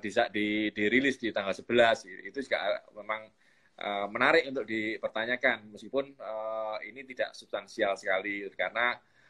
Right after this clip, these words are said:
eh, kerja Kapolri sampai saat ini, eh, saya rasa sudah, sudah cukup bagus dan layak diapresiasi gitu. <clears throat> Toh, eh, pengungkapan kasus penembakannya sendiri dengan, eh, empat tersangka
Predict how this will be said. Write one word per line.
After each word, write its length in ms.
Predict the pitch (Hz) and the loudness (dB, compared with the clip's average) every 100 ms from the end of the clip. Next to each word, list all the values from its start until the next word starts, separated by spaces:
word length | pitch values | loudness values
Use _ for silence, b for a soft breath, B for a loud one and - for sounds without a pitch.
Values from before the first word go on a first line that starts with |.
| b | b
eh, 340 | 110 107 104 98 | 0 2 2 0
kerja 400 | 117 - 113 101 - | -2 2 2 2 2
Kapolri 800 | 104 - 104 110 139 143 139 - | 0 0 -2 -2 -4 -4 -6 -8
sampai 240 | 110 104 | -6 -6
saat 240 | 98 104 104 | -4 -4 -6
ini, 320 | 107 135 147 | -8 -6 -6
eh, 500 | 143 110 107 104 101 95 | -8 -6 -6 -4 -6 -4
saya 240 | 110 104 | -2 -2
rasa 160 | 98 135 | 0 -2
sudah, 320 | - 117 98 _ _ _ _ _ _ | 0 0 0 _ _ _ _ _ _
sudah 640 | 101 107 107 104 101 98 | -6 2 4 4 2 0
cukup 320 | 92 107 110 - | -2 -4 -6 -4
bagus 480 | 90 - 139 151 | -6 0 0 2
dan 80 | 107 | 0
layak 240 | 98 95 - | 2 2 2
diapresiasi 960 | 104 90 104 98 117 131 127 120 131 | 0 -2 -2 2 2 2 0 -4 -6
gitu. 160 | 95 98 92 _ _ _ - | -10 -14 -20 _ _ _ -14
<clears throat> 400 | 139 - - - | -12 -12 -2 8
Toh, 140 | 139 - - | 8 8 4
eh, 720 | 117 113 110 110 110 107 107 - _ b b - | 6 8 8 6 4 2 0 -4 _ b b -14
pengungkapan 720 | - 117 123 113 110 120 113 | -6 -4 -4 0 2 2 0
kasus 320 | 117 110 - | 0 -2 -2
penembakannya 640 | 113 110 95 101 107 107 104 | -6 -4 -2 -2 -2 -4 -6
sendiri 400 | 107 101 123 135 | -8 -6 -2 -2
dengan, 400 | 110 101 101 101 | -2 -6 -8 -16
eh, 440 | 85 104 104 104 | -10 -8 -6 -6
empat 320 | 104 104 104 - | -6 -6 -6 -6
tersangka 800 | 113 95 95 123 120 117 120 | -8 -8 0 2 2 0 -4